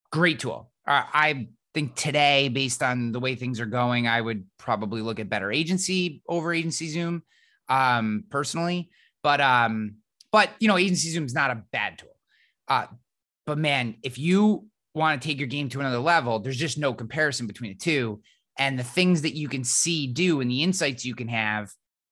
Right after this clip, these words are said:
um, if you are the type of, and this is, this is one of the things that I've always appreciated about the way you look at the business is regardless of what system you have,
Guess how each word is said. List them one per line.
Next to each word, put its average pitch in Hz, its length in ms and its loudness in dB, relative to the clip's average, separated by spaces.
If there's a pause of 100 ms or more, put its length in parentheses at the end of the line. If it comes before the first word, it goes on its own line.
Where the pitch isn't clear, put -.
(100)
um, 120 480 0
if 220 300 0
you 202 140 4
are 185 100 8
the 160 100 -2
type 156 320 -2
of, 120 240 -4
and 143 100 -6
this 185 140 0
is, 160 160 -4
this 196 160 -6
is 214 100 -2
one 180 160 0
of 156 40 -2
the 139 80 -6
things 143 260 -6
that 127 80 -2
I've 127 140 0
always 135 320 -2
appreciated 135 580 0
about 110 300 2
the 113 40 -4
way 127 140 -4
you 123 240 -4
look 120 160 -8
at 107 80 -16
the 107 60 -14
business 131 680 -4
is 127 480 -6 (3000)
regardless 233 760 2
of 175 80 -2
what 170 180 -4
system 151 340 -6
you 135 120 -4
have, 101 420 -2